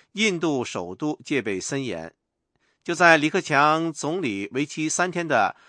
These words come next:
访印之行开始之际，两国刚刚在一个多星期前和平结束涉及有争议的拉达克地区数千平方公里土地上的边界纠纷。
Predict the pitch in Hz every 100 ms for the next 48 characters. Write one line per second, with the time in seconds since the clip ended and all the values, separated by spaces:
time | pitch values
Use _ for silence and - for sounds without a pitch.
0 | _ _ 139 113 143 175 135 123 - 190
1 | - 120 127 156 160 160 - 92 90 -
2 | 151 143 131 - - 131 120 127 135 139
3 | 190 196 190 190 - 131 120 110 131 139
4 | 120 110 135 - 147 160 147 - 90 104
5 | - - - _ - 185 247 151 151 165
6 | 120 135 - 139 110 175 131 110 107 123
7 | 117 101 107 175 170 160 123 104 95 90
8 | - - - _ - 175 185 123 147 -
9 | 143 147 120 135 135 - - - 208 147
10 | 117 107 - 180 185 151 - 101 113 156
11 | - 170 180 180 - 185 190 196 170 104
12 | 85 117 - 95 131 131 110 98 90 -
13 | 135 139 139 104 95 87 - 156 156 185
14 | 180